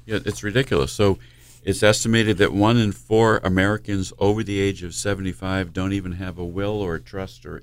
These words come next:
anything. And, um, to come back to what you were just saying,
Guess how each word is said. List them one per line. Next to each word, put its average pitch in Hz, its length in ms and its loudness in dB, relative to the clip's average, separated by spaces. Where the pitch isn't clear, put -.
anything. 82 500 -10
And, 82 400 -10
um, 82 360 -12
to - 220 -20
come 98 120 -2
back 95 220 2
to 92 100 -10
what 80 140 0
you 90 140 -4
were 123 60 2
just 92 220 -4
saying, 85 280 -4